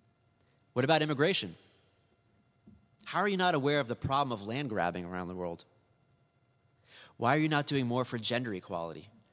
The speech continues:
racial equality? What about the rights of the L G B T Q community? Why are you not sharing your excess with the victims of natural disasters like the Haitians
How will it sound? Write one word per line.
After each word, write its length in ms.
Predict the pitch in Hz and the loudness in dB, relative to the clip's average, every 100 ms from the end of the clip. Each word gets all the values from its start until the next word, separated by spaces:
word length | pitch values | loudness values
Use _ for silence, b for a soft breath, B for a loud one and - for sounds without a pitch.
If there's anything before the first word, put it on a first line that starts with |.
| - | -10
racial 340 | 127 156 - 101 | -2 0 0 -2
equality? 580 | 95 95 87 82 78 - _ _ _ | -4 -4 -2 -4 -10 -16 _ _ _
What 120 | 139 | 0
about 200 | 170 185 | 2 2
the 80 | 156 | 2
rights 260 | 135 151 - | 2 2 0
of 80 | 113 | 0
the 120 | 131 | 2
L 160 | 135 | 4
G 180 | 143 139 | 4 0
B 160 | 131 135 | 0 -2
T 180 | - 123 | -2 -2
Q 180 | 135 | -2
community? 580 | 127 120 123 131 - 104 - _ _ _ _ B B - | -2 -2 -2 -4 -8 -18 -20 _ _ _ _ B B -2
Why 180 | 143 | 2
are 40 | 185 | 4
you 120 | 180 | 2
not 160 | 160 - | 4 2
sharing 340 | - 147 147 | 2 0 0
your 120 | 139 - | 0 0
excess 460 | 135 - 110 - | 0 2 0 -2
with 120 | 107 | -6
the 80 | 110 | -8
victims 420 | 104 143 113 98 | -6 -8 -8 -10
of 100 | 98 | -6
natural 360 | 98 117 127 120 | 0 0 0 -4
disasters 580 | 110 110 117 - 92 87 | -2 0 0 0 -6 -8
like 140 | 101 | -8
the 60 | 107 | -8
Haitians 560 | 120 147 117 82 - | -4 -4 -4 -8 -14